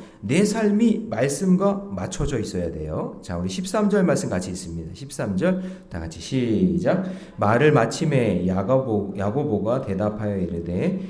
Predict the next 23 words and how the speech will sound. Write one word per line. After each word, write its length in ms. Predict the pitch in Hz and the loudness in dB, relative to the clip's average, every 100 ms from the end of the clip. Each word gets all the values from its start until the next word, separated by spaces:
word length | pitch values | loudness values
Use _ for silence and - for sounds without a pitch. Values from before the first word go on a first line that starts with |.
| - - | -12 -16
"형제들아, 1040 | - 139 139 147 143 131 113 92 76 - - - | -4 2 2 4 2 0 -2 -6 -6 -12 -16 -10
내 240 | 90 90 | -2 0
말을 600 | 87 82 92 160 185 185 | 0 -2 -2 0 0 -2
들으라." 460 | - 90 82 - - - - | -6 -8 -8 -10 -12 -18 -18
자, 160 | - 78 | -12 -6
여러분, 480 | 127 120 82 - - - | -4 -4 -6 -8 -16 -12
거기 180 | 104 120 | -8 -4
밑줄을 340 | 135 165 147 | -4 -4 -4
쳐요. 340 | - 120 123 - | -4 -4 -6 -2
야고보 600 | 104 156 165 151 107 - | 0 4 4 2 -2 -4
밑줄 260 | - - 123 | -8 -8 -8
치고, 500 | - 95 107 - - - | -8 -6 -6 -6 -10 -14
"형제들아, 680 | - 175 170 160 156 151 | -4 0 2 0 0 -4
내 100 | 98 | -4
말을 300 | 95 98 98 | -4 -4 -6
들으라." 440 | - 76 73 69 - | -10 -12 -12 -12 -14
여기다 200 | - 98 87 | -10 -8 -8
밑줄을 360 | 85 - - | -8 -8 -6
쳐놓으세요. 760 | - 135 113 - 76 78 143 - - - _ _ _ _ _ - - _ - _ - _ _ _ - | -4 -4 -4 -6 -6 -6 -8 -10 -18 -20 _ _ _ _ _ -20 -20 _ -20 _ -20 _ _ _ -14
자, 120 | - | -4
여러분, 240 | 160 208 | 0 2
여기서 360 | 120 139 196 214 | 2 2 0 0
갑자기 840 | - - 190 185 185 208 - - | -4 0 2 4 4 4 0 -4